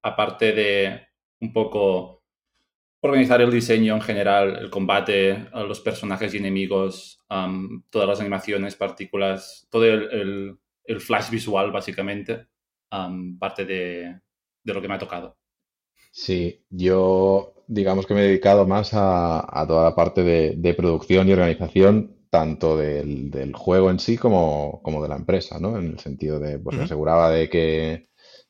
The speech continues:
Speaker 2: de que el, el juego salía, o sea, las milestones se llegaba cuando tocaba con el publisher, tener comunicación con el publisher y todo esto,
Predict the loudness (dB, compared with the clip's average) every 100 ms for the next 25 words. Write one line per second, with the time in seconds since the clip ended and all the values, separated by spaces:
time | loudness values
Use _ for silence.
0 | _ -4 -2 -2 -4 -4 -6 -8 -10 -2
1 | -2 0 -2 -2 -2 -4 -8 -6 -6 -2
2 | -4 -4 -8 -6 -6 -6 -6 -6 -10 -12
3 | -8 -8 -4 2 4 4 2 -2 0 2
4 | 4 0 0 0 0 0 -4 -4 -6 -6
5 | -8 -8 -8 -2 0 0 -4 -12 -6 0
6 | 0 0 -2 -2 -2